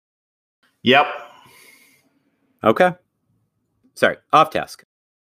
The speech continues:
Speaker 2: I'm a horrible teacher, right? Like,
Speaker 1: <laughs>
Speaker 2: teaching is my profession, and I, I am as bad as any student I've ever, ever taught, so.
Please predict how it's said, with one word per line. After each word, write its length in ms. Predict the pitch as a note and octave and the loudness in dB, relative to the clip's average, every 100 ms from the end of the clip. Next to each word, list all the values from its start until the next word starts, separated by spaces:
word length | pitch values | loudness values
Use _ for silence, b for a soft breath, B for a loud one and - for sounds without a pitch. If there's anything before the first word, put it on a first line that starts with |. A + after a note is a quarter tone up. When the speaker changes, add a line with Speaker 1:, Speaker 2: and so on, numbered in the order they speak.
| - | -4
Speaker 2:
I'm 140 | D#3+ | 2
a 60 | D#3+ | 2
horrible 320 | D3 B2+ G2 | 4 2 0
teacher, 340 | - E2 - C#2 | -4 -8 -8 -4
right? 260 | F2 F2 | -2 -2
Like, 260 | F2+ F2+ _ _ _ _ _ | -2 -4 _ _ _ _ _
Speaker 1:
<laughs> 380 | - - - - | 2 2 0 -8
Speaker 2:
teaching 260 | G3 F#3 E3 | -4 0 2
is 160 | C3+ | 2
my 120 | C3+ B2 | 0 -2
profession, 600 | A2+ A#2 G2 - G2+ G#2 | 0 0 0 0 -4 -4
and 160 | A2 | -2
I, 180 | G#2 G2+ - _ _ _ _ _ C3 | -2 -2 -8 _ _ _ _ _ 0
I 100 | C3+ | 2
am 160 | C3 | 2
as 320 | - B2 F#2 | 0 0 -2
bad 420 | F#2 B2+ B2+ B2 A2+ | 0 2 4 4 0
as 200 | G#2 A2+ | -6 -6
any 240 | G#2+ G#2+ | -4 -4
student 420 | - G#2 F2 E2+ | -4 -4 -4 -6
I've 140 | D#2+ D#2+ | -6 -6
ever, 240 | D2+ E2+ _ _ - | -8 -10 _ _ -2
ever 200 | C3+ - | 0 0
taught, 260 | - - _ | -2 -6 _
so. 300 | - - D2+ | -10 -8 -8